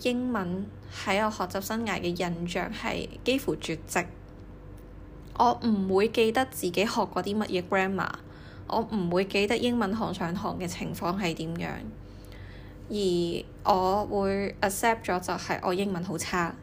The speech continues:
呢一個 concept 喺我腦海中。噉啊，雖然好順利地升到中學啦，噉其實我中學嘅英文成績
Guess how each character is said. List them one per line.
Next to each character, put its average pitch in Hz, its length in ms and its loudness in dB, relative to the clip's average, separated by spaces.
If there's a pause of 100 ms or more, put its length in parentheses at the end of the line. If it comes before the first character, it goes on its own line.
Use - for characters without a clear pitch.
呢 208 80 2
一 190 120 4
個 180 160 -4
concept 175 520 -4 (240)
喺 196 160 4
我 175 120 0
腦 165 100 0
海 185 300 -2
中。 175 260 -4 (2000)
噉 294 200 2
啊， 403 160 6
雖 302 320 6
然 208 80 4
好 208 140 6
順 247 140 4
利 190 140 2
地 190 180 4
升 269 200 2
到 196 340 2 (220)
中 262 260 4
學 226 160 6
啦， 202 380 4
噉 226 180 0
其 277 200 4
實 208 180 0
我 196 120 4
中 254 220 0
學 269 240 0 (280)
嘅 196 160 2
英 226 200 2
文 220 120 2
成 196 240 -4
績 214 100 -6